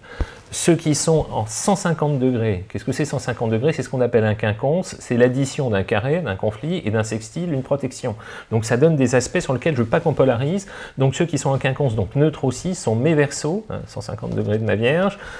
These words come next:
et mes Béliers, cent cinquante degrés de l'autre côté de ma Vierge. Donc vous quatre, vous n'êtes pas du tout concernés, ou très peu,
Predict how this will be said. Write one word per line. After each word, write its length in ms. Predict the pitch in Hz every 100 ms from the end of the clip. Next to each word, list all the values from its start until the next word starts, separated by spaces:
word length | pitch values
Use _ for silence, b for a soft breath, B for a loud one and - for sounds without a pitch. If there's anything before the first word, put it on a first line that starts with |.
| B
et 220 | - 139 139
mes 160 | 123
Béliers, 380 | 123 123 139 180
cent 120 | -
cinquante 300 | 127 127 131
degrés 220 | 123 135
de 40 | 170
l'autre 160 | 131
côté 200 | - 127
de 60 | 151
ma 80 | 131
Vierge. 260 | 120 104 95
Donc 160 | 110
vous 140 | 113 156
quatre, 480 | 170 170 196 - - _
vous 300 | - - 156
n'êtes 220 | 113 113 -
pas 120 | 190
du 100 | 170
tout 140 | 180
concernés, 580 | 160 139 135 135 151 196 -
ou 80 |
très 240 | 131 - 147
peu, 340 | - 151 202